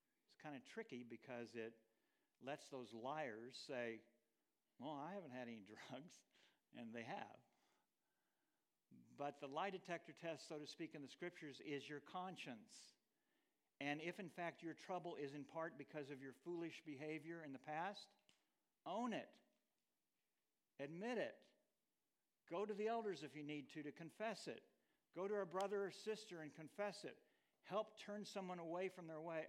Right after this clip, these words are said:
from their, from the pattern of their ways, and let God do his work to grow you up.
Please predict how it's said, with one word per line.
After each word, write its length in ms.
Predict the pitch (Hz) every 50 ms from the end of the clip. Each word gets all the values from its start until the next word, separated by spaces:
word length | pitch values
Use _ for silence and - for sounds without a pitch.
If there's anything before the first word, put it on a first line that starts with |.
| - -
from 140 | 165 156 156
their, 120 | 147 156 - - - - _ -
from 120 | 165 160
the 80 | 156 143
pattern 400 | - 160 175 170 170 170 165 156
of 80 | 147
their 120 | 147 156 151
ways, 420 | 156 180 165 139 123 117 123 - - - - _ _ _ _ _ _ _ _ _ _ _ _ _ - - _ _ _ _ _ _ _ _ _ _ _ _ _ _ _ _ _ _ _ _ -
and 140 | 117 120 123
let 180 | 131 123 120
God 180 | 135 123 117 120 117
do 80 | 123 120
his 140 | 113 110 113
work 300 | 120 117 110 101 98 - - - _ _ _ _ _ _ _ _ _ _ _ _ _ _ _ _ _ _ _ _ _ _ _ _ _ _ _ _ _ _ _ _ _ _ _ _ -
to 60 | -
grow 220 | 98 110 113 107 101
you 180 | 101 104 107
up. 220 | 110 98 85 -